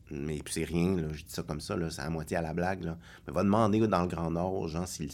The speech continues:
s'ils voient les changements climatiques. Ils le voient en tabarnak. Tous les jours. Mais les gens changent pas. Fait qu'il faut qu'il y ait du mo-, du monde qui s'énerve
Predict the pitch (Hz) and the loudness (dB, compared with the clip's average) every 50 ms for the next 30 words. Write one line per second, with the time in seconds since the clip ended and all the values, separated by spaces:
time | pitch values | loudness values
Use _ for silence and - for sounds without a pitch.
0 | - - - - - 80 78 76 78 82 80 80 85 85 85 - 82 82 85 85 | -10 -12 -10 -8 -6 -4 -4 -4 -2 -2 0 0 0 -2 -4 -6 -6 -6 -6 -8
1 | 85 85 - 87 - - - - - - - - - - - - - - - - | -10 -8 -8 -8 -8 -10 -10 -10 -10 -10 -10 -14 -18 -20 -20 -20 -20 -20 -20 -20
2 | - - - 85 87 85 82 82 78 - 78 73 67 64 - - - - - - | -20 -8 -4 -2 -2 0 -2 -2 -2 -2 -2 -2 -2 -2 -4 -10 -16 -18 -20 -20
3 | - - - - - - - - - 95 90 82 82 82 69 - - - - - | -20 -20 -20 -20 -20 -20 -10 -4 0 0 0 2 0 -2 -4 -4 -8 -14 -20 -20
4 | - - - - - - 76 85 92 95 90 117 151 147 - 156 127 101 - - | -16 -16 -14 -10 -2 0 4 6 6 8 8 8 6 8 6 6 6 6 4 2
5 | - - - 123 113 - - - - 123 - - - 170 170 165 143 117 110 117 | 0 2 2 2 0 -2 2 4 4 4 4 0 -2 -2 4 6 6 6 6 6
6 | 120 113 104 - - 110 104 107 110 123 135 135 - - - 117 110 113 120 123 | 6 6 6 4 2 2 4 6 8 8 6 4 2 4 6 8 10 10 10 10
7 | 123 120 98 104 90 80 73 | 8 6 6 2 0 0 -2